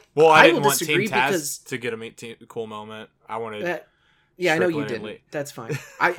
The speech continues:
Speaker 2: see, and unlike you,
Speaker 1: <laughs>
Speaker 2: I would have been happy for Lee and Swerve.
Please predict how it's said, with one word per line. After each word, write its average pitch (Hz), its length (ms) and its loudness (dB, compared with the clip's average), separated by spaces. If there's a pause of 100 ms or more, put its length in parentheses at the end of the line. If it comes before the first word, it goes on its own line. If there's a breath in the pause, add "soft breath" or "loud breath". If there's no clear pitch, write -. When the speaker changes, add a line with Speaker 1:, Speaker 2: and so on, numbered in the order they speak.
Speaker 2:
see, 214 240 -2
and 190 140 -4
unlike 196 300 -2
you, 240 160 -2
Speaker 1:
<laughs> 170 100 2
Speaker 2:
I - 20 4
would 214 140 2
have 190 80 -4
been 190 120 -4
happy 196 280 -2
for 175 480 -6 (320)
Lee 156 320 -6
and 131 120 -8
Swerve. 110 520 -10